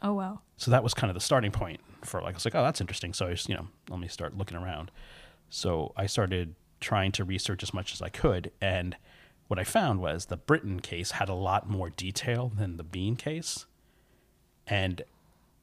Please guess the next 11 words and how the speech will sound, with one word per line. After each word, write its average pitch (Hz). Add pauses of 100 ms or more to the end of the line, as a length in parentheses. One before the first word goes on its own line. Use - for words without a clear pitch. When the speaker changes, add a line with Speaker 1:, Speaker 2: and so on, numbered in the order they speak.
(220)
Speaker 2:
after 113 (280)
fifty 117
years 135
almost 82
now, 82
right, 95
Speaker 1:
Mm-hmm. 214 (840)
Speaker 2:
it 123
was 104
considered 110
solved 90